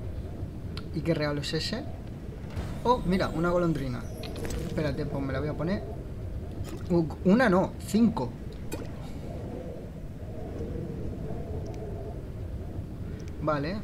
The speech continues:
perfecto. Búho real, gato, ventisca.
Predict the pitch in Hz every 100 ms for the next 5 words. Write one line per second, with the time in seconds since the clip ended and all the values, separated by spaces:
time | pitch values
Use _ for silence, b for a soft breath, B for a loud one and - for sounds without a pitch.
0 | - - 156 135 165 - 214 - - B
1 | B B - - - - - - - -
2 | - 147 160 147 139 160 202 185 156 180
3 | 196 233 - - - - - - - -
4 | - - - 135 131 127 165 175 - 196